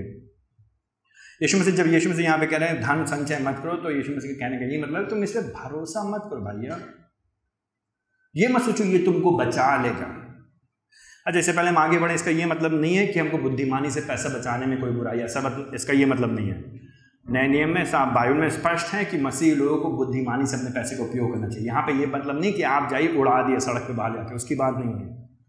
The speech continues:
यहाँ पे उसकी बात नहीं, पैसा बचाने के विरोध में नहीं है, बल्कि नीति वचन में पढ़ेंगे तो नीति व-, नीति वचन में चींटी का उदाहरण देते हुए प्रभु जी कहते हैं, "देखो चींटी से सीखो, जो कठिन समय के लिए बचा करके रखती है।"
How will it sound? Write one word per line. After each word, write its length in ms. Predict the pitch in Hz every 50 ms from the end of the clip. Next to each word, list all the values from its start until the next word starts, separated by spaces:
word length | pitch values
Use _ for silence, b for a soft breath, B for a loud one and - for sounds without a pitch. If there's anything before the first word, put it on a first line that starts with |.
| _ _ _ _ _ _ _ - -
यहाँ 100 | 117 131
पे 100 | 123 139
उसकी 260 | 135 131 131 - 156
बात 200 | 135 131 123 120
नहीं, 100 | 120 120
पैसा 300 | 107 - 123 117 - 151
बचाने 520 | 135 123 120 - 131 123 131 143 147 160 156
के 180 | 160 160 160
विरोध 400 | 147 131 120 127 123 135 143 139
में 100 | 135 131
नहीं 140 | 135 175 202
है, 100 | 196 143
बल्कि 280 | 123 131 127 - - 170
नीति 220 | 156 151 143 160
वचन 140 | 160 151 156
में 120 | 156 143
पढ़ेंगे 320 | 151 151 165 180 208 220 208
तो 400 | - - - - - - 165 160
नीति 280 | 160 156 156 165 175
व-, 180 | 160 156 165 143
नीति 280 | 143 151 147 147 160
वचन 220 | 160 151 160 175 175
में 520 | 185 202 220 208 - - - - - - -
चींटी 360 | - 170 175 160 175 190 175
का 80 | 180 170
उदाहरण 400 | 147 135 120 - 143 160 170 170
देते 180 | 175 165 170
हुए 100 | 180 170
प्रभु 180 | 160 151 143 156
जी 120 | 156 165
कहते 260 | 160 165 165 165 185 190
हैं, 80 | 165
"देखो 160 | 156 156 175
चींटी 320 | 165 - 180 165 170 175 160
से 100 | 165 165
सीखो, 500 | 165 170 170 165 - 190 202 180 160 -
जो 480 | 165 185 208 220 208 - - - - -
कठिन 280 | 165 - 175 180 170
समय 260 | 170 175 165 165 170 170
के 180 | 165 175 175
लिए 520 | 165 170 190 196 190 - - - 156 135 123 120 139
बचा 280 | 135 - 156 147 156
करके 240 | 156 - 156 143 151
रखती 300 | 131 131 127 - 135 120
है।" 240 | 101 85 80 -